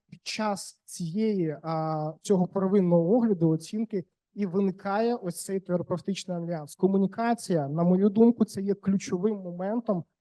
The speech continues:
в терапії болю пацієнтів, особливо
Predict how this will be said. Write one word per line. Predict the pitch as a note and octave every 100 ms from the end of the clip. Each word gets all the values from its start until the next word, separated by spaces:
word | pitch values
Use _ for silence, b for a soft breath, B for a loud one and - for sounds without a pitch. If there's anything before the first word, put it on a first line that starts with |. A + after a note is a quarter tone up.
| _ -
в | F3+ G#3
терапії | G#3+ G3 F#3 F#3+ G3+ F#3+
болю | E3 E3+ F3 E3+
пацієнтів, | E3+ - E3+ F#3+ F#3+ G3
особливо | - D#3 E3 E3+ D#3+